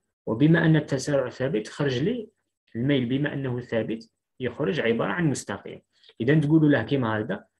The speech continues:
"سي بون، كي استنتج-، استنتجت أن التسارع ثابت و آ في في أكبر من الصفر، إذا حركة مستقيمة متسارعة بانتظام."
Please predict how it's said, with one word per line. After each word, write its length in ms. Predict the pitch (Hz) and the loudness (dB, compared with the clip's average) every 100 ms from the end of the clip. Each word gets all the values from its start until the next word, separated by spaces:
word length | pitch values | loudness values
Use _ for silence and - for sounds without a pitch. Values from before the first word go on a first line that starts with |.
| _ | _
"سي 180 | - 156 | -2 0
بون، 180 | 117 110 | 0 -2
كي 80 | 180 | -4
استنتج-، 720 | - 165 147 127 123 - - | -2 -2 -2 -4 -6 -12 -18
استنتجت 580 | - 139 131 127 110 | -10 -8 -4 -6 -4
أن 220 | 123 120 117 | -6 -4 -4
التسارع 580 | 113 113 - 113 104 | -4 -6 -2 -2 -2
ثابت 500 | 95 104 95 92 - _ _ _ _ 117 | -4 -4 -4 -6 -10 _ _ _ _ -6
و 180 | 131 | 2
آ 100 | 147 | 2
في 220 | 139 139 120 | 2 0 2
في 180 | 127 | 0
أكبر 300 | 120 120 113 | -2 -4 -4
من 180 | 107 101 | -4 -6
الصفر، 320 | 92 - 185 - _ _ 123 | -8 -10 -12 -12 _ _ -4
إذا 240 | 113 139 | -2 -2
حركة 580 | - 120 107 135 165 - 107 | -2 -2 -2 -4 -8 -8 -10
مستقيمة 760 | 127 - 139 - 120 127 151 _ _ _ _ _ _ - | -10 -6 -6 -4 -4 -6 -10 _ _ _ _ _ _ -6
متسارعة 680 | 127 151 139 139 135 147 | -2 0 0 0 2 0
بانتظام." 480 | 135 127 101 90 - | 0 -2 -4 -10 -12